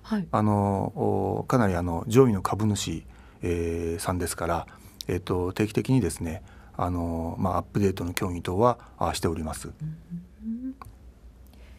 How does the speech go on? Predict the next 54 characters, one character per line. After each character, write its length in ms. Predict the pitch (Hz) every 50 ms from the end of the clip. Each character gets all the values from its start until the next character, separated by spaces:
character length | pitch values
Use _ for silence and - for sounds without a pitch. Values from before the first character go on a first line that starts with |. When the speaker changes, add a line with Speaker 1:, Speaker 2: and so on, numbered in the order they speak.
| - - - - - - - -
Speaker 1:
え、 60 | 151
お 100 | 127 127
手 160 | - - 262
紙 220 | 302 302 165 117 107
な 120 | - -
ん 60 | -
で 60 | -
す 180 | - - - -
ね。 220 | 151 180 190 - - - - - - - - - - - - - - - - - - - - - - - - - - - - - - - -
続 240 | - 262 240 240 285
い 100 | 277 269
て 120 | 269 294
で 160 | 254 262 269 269
す。 180 | 269 - - - - - - -
え 160 | 202 202 208
ー、 60 | 202 -
多 160 | - 190 208
様 240 | 220 262 330 359 370
な 160 | 339 381 370
事 160 | 359 - 370
業 200 | 349 349 339 311
に 120 | 262 247 240
取 240 | - 226 220 240
り 20 | 233
組 200 | - 254 254 240
ん 20 |
で 80 | 220 226
お 80 | 220
ら 120 | 214 220 214
れ 100 | 226 220
ま 160 | 214 226 233
す 140 | - - 196
が、 200 | - 214 220 - - - -
事 160 | - 190 180
業 260 | 190 285 330 359 349
間 300 | 349 - 294 254 220 202
の 120 | 196 190
シ 200 | 185 180 - 285
ナ 180 | 311 339 339 330
ジ 500 | - - 214 214 196 175 170 151 - - - -
ー 40 |
な 100 | 220 247
ど 140 | 240 226 208
に 200 | 202 220 233 233 - - - -
期 120 | - -
待 180 | - 226 233 240
さ 140 | - 247 226
れ 100 | 226 226
て 120 | 233 233
い 60 | 226
る 120 | 208 226 196
部 120 | 214 233
分 240 | 190 202 202 190 180
は 180 | 208 214 202